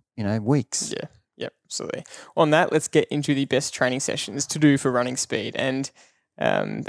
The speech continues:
Speaker 2: a-, again, I'll just re-, reiterate that caveat that you've said. It's that these sessions are for triathletes 'cause the answer would be different for a p-, pure runner. Um, and then for age group of triathletes, the, the answer to this question would differ if we were talking about pro triathletes. It would differ if we were talking about,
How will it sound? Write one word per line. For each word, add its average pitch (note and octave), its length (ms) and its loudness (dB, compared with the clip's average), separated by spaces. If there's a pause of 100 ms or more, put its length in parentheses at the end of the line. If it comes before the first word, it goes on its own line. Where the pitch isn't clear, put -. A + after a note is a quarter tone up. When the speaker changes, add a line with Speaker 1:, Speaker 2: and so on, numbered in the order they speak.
Speaker 2:
a-, B2+ 180 -4
again, B2+ 300 0
I'll A#2+ 120 2
just D#3+ 200 -6
re-, C#3 240 0
reiterate A2+ 420 0
that - 160 -4
caveat E2 400 -2
that - 140 -12
you've F2 220 -8
said. - 460 -2
It's - 240 -8
that - 280 -8
these D3 200 2
sessions G2 420 -2
are - 40 -6
for - 60 -14
triathletes - 840 0 (120)
'cause - 140 -8
the C3 160 -4
answer C3 300 0
would B2+ 140 -2
be G2 100 -10
different - 420 -10
for - 180 -8
a - 80 -6
p-, - 80 -20 (140)
pure G2+ 220 -2
runner. D3+ 360 0 (120)
Um, - 420 -6
and D#3 180 2
then D3+ 80 6
for - 160 2
age C3 220 2
group - 120 -8
of B2 80 -6
triathletes, - 500 -4
the, - 80 -6
the - 180 -4
answer C#3+ 200 0
to A#2+ 60 -6
this - 120 -4
question - 420 -4
would C#3 140 -2
differ A#2+ 460 0
if - 120 -4
we B2 60 0
were - 60 -2
talking - 240 -4
about - 180 -4
pro C#3+ 220 6
triathletes. C#3+ 480 0
It - 40 -8
would - 100 -10
differ - 240 -8
if - 100 -10
we - 40 -10
were - 40 -8
talking - 260 -8
about, G#1+ 180 0